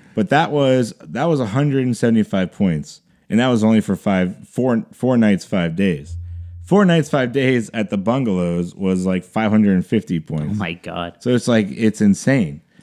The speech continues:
Speaker 1: And the cabins are right up there too.
Speaker 2: Yeah.
Speaker 1: So those two are, like, the deluxe places to stay.
Speaker 2: They're, like, s-, yeah, they're, like, special in a
Speaker 1: And they are special, you know. They des-, I guess, <laughs> deserve to,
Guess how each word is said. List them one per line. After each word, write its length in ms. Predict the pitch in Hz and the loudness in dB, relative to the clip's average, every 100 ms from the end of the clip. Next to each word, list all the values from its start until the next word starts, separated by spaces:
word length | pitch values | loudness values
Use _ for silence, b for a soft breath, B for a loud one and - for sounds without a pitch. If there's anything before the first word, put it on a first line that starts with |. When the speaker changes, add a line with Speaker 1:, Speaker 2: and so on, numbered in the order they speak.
| b | b
Speaker 1:
And 140 | 127 | -4
the 60 | 127 | -2
cabins 480 | 147 170 220 143 113 | 0 0 0 0 2
are 100 | 107 | 2
right 220 | 107 107 | 2 0
up 180 | 101 - | -2 -2
there 160 | 95 | -4
too. 400 | - 143 101 69 - | -2 -2 -2 -6 -16
Speaker 2:
Yeah. 160 | 110 101 | -10 -4
Speaker 1:
So 40 | 120 | 0
those 240 | 175 165 | 2 2
two 120 | 175 | 2
are, 60 | 139 | 2
like, 200 | 123 113 | 0 0
the 100 | 113 | 0
deluxe 500 | 104 107 101 104 101 | 0 0 0 -2 -4
places 460 | - 107 95 101 87 | -4 -2 -2 -4 -4
to 120 | 87 | -6
stay. 380 | - 95 95 101 | -4 0 2 0
Speaker 2:
They're, 120 | - 147 | 2 2
like, 200 | 104 92 | 0 -4
s-, 140 | - - | -14 -10
yeah, 200 | 98 98 | -10 -6
they're, 140 | 113 | -6
like, 160 | 101 - | -6 -8
special 400 | - 110 - 107 | -8 -8 -6 -8
in 80 | 98 | -6
a 40 | |
Speaker 1:
And 240 | 143 165 | -4 2
they 120 | 175 170 | 4 4
are 180 | 135 | 2
special, 480 | 113 - 98 - 110 | 0 -2 -4 -2 0
you 80 | 107 | 2
know. 140 | 104 | 2
They 100 | 101 | 2
des-, 240 | 101 101 101 | -2 -4 -6
I 80 | 92 | -4
guess, 180 | 95 | -4
<laughs> 120 | - 95 | -2 -6
deserve 400 | 87 101 175 - | -2 2 0 2
to, 220 | 147 113 | 0 0